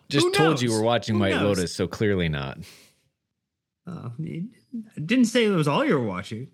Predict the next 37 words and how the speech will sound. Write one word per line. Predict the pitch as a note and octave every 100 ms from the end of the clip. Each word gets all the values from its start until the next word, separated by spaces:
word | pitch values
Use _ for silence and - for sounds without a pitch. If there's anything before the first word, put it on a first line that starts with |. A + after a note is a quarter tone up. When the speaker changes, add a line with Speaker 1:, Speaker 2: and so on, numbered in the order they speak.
| -
Speaker 2:
You | C3+
just | B2+ B2+
said | C#3+
that, | C3
that | B2+ C3+
you | B2+
have | A#2 G3 B3+ F3+
watched | F#2+ F#2+ -
that. | E2+ E2+ -
Um, | E3 E3 E3+ E3 E3 - - _ _ _
look, | F#3 E3+ C3+
uh, | D#3 D3+
Muppet | D#3+ F#3 F3
Christmas | E3+ F#3 E3+ D#3+
Carol, | - D#3 C3+ B2+ - _ _
clearly, | - E3 B2+ G2 - _ - -
it | -
has | C#3+ -
to |
be | C#3
one | C3 B2
of | A2
'em. | G2 G#2
Uh, | C3+ B2
Jingle | B2 D#3 D#3+ D3
All | C3
the | A#2+
Way. | A#2+ C3 C3 B2+ C3+ -
Uh, | C3 A#2 A2+ A2+ -
love | C#3 C3+ C3+ B2
the, | B2+ B2 A#2 A#2
the | -
campy | C3 C#3 A2 B2+ A#2+ A2+
<laughs> |
Arnold | B2+ B2+ B2 B2
element | C3 B2+ B2+ B2+
there. | C3 C3 B2